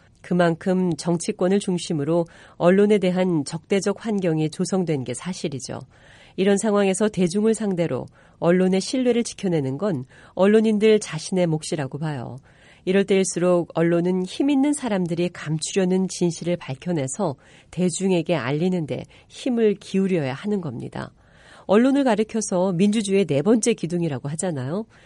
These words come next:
언론의 신뢰가 무너지면 민주주의 전체가 흔들립니다.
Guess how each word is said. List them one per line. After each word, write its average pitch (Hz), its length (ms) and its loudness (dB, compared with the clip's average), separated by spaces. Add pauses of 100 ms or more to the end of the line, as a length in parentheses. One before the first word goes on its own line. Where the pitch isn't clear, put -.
(160)
언론의 185 380 2
신뢰가 233 400 0
무너지면 147 640 -4 (240)
민주주의 185 480 0
전체가 147 540 -6
흔들립니다. 170 800 -6